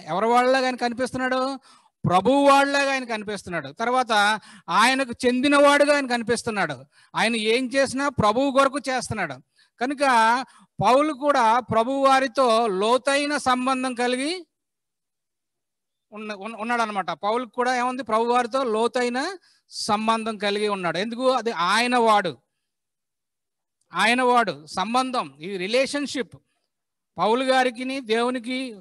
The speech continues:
యేసు ప్రభు వారికి ఉన్న రిలేషన్‌షిప్ మనకు కనిపిస్తా ఉంది. ఆయన పిలిచిన వాడు ఎలా ఉండాలి? పిలిచిన వానితో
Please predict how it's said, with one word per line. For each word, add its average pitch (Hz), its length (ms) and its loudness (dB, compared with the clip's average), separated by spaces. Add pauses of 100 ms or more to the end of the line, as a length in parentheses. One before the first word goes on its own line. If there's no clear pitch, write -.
యేసు 190 220 -6
ప్రభు 240 240 0
వారికి 233 320 2
ఉన్న 233 180 -4
రిలేషన్‌షిప్ 233 760 -2
మనకు 220 240 -8
కనిపిస్తా 208 500 -6
ఉంది. 175 340 -8 (400)
ఆయన 240 380 4
పిలిచిన 254 520 -2
వాడు 247 540 2
ఎలా 226 200 2
ఉండాలి? 254 380 2
పిలిచిన 247 360 -4
వానితో 262 560 2